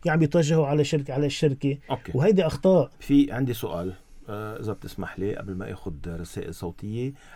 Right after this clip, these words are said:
Speaker 2: آه، موضوع شركات التأمين الموقوفة عن إصدار عقود التأمين.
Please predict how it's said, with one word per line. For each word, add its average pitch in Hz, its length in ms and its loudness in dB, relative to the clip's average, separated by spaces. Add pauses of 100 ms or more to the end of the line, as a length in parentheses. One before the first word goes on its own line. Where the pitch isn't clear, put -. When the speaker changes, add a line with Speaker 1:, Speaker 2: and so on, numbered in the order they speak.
(140)
Speaker 2:
آه، 104 380 -6
موضوع 123 360 -2
شركات 110 420 -6
التأمين 120 640 -6
الموقوفة 104 720 -6
عن 85 120 -6
إصدار 110 440 -6
عقود 92 340 -6
التأمين. 76 480 -10